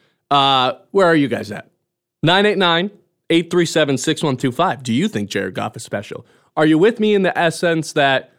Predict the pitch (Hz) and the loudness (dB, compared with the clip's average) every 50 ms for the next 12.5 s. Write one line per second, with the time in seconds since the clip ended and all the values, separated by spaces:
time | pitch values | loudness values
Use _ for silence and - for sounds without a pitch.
0 | _ _ _ _ _ _ - 156 175 170 160 160 147 151 165 151 139 - _ _ | _ _ _ _ _ _ 0 2 2 2 2 0 0 0 0 0 -2 -4 _ _
1 | _ - - - - 151 147 - 156 131 - 147 123 113 107 131 175 202 - - | _ -14 -6 -2 0 0 0 0 -4 -2 -2 -2 -2 0 0 0 0 0 0 -2
2 | 135 110 104 - - 107 104 104 - - 107 101 101 98 - _ _ _ _ _ | -6 -6 -4 -6 -6 -6 -6 -6 -6 -6 -6 -6 -6 -10 -12 _ _ _ _ _
3 | _ _ _ _ _ _ _ _ _ _ 127 123 113 - - - 196 214 - 220 | _ _ _ _ _ _ _ _ _ _ -10 -8 -8 -8 -4 -2 -2 -2 0 0
4 | 214 170 143 - - 156 156 147 - 143 110 - _ - 117 113 - - - - | 0 0 -2 -2 -2 -2 -2 0 -2 -4 -4 -4 _ -8 -10 -8 -8 -10 -12 -12
5 | - _ _ _ _ _ - - 190 190 180 - - 185 175 - 175 147 - 156 | -14 _ _ _ _ _ -6 -2 -2 -2 -2 0 0 -2 0 0 -2 -2 0 0
6 | 143 135 147 127 - - 135 139 131 117 110 101 98 - - - _ _ _ _ | 0 0 -2 -4 -2 0 0 0 0 0 -4 -8 -8 -12 -18 -20 _ _ _ _
7 | - 165 214 254 - - 214 226 220 220 202 190 202 208 208 196 190 190 175 - | -2 0 0 0 0 0 0 0 2 2 0 0 0 0 0 0 0 -2 0 0
8 | 190 185 180 170 - 202 202 185 156 143 147 143 _ _ _ _ _ _ _ _ | -2 -2 -2 -4 -2 0 0 2 2 0 -2 -6 _ _ _ _ _ _ _ _
9 | _ - 127 143 170 214 226 208 208 214 214 202 - 190 196 - 185 190 196 190 | _ -2 0 2 4 4 2 2 2 2 2 2 2 0 -2 0 0 -2 -2 0
10 | - 160 - 190 190 180 147 135 127 127 127 - _ _ - - 123 120 110 - | -2 -2 0 0 0 2 0 0 -2 -2 -6 -12 _ _ -6 -4 -2 -2 -4 -6
11 | _ _ _ _ - 151 165 - - 202 202 190 185 175 180 175 175 165 - 185 | _ _ _ _ -2 -2 -2 0 2 2 4 4 4 2 2 0 0 -2 -2 -4
12 | 175 175 165 156 156 151 139 123 - | -2 -2 0 0 0 0 -2 -2 -8